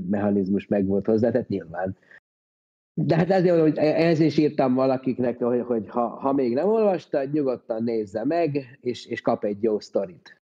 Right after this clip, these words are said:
Speaker 2: Aztán vagy elolvassa, vagy nem. Ha nem olvassa, akkor majd megvárja a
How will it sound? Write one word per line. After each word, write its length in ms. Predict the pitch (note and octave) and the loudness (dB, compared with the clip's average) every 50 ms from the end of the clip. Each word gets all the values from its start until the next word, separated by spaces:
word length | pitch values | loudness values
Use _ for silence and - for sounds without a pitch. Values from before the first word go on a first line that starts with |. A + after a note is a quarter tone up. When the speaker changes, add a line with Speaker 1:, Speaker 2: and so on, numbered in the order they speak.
| _ _ _ _ | _ _ _ _
Speaker 2:
Aztán 520 | - C#3+ C#3+ - - C#3+ C#3 C3+ C3 C3 | -6 -6 -4 -2 -2 0 2 2 2 2
vagy 180 | D3 D#3+ E3 D#3 | 2 2 2 4
elolvassa, 580 | D3 C#3 C#3 C3 B2 B2 A#2+ A2+ - - A#2+ G#2 | 4 4 4 4 4 4 2 2 0 0 0 0
vagy 200 | G2 F2+ F2 E2 | 0 -2 -4 -4
nem. 160 | E2 F2 F2+ | -6 -6 -4
Ha 120 | A2+ C#3 | -2 0
nem 200 | F3+ G#3 G#3 G3+ | 2 2 4 4
olvassa, 340 | G3 F3+ D#3+ C#3+ C3+ - C#3+ | 4 4 4 2 2 2 0
akkor 140 | C#3 B2+ C3+ | 0 0 0
majd 140 | C3 B2 A2+ | 0 2 2
megvárja 440 | G#2 F#2+ F#2 G#2 G2+ G2+ G#2 G#2 G2+ | 0 0 0 0 0 0 0 0 -2
a 120 | G2+ - | -4 -6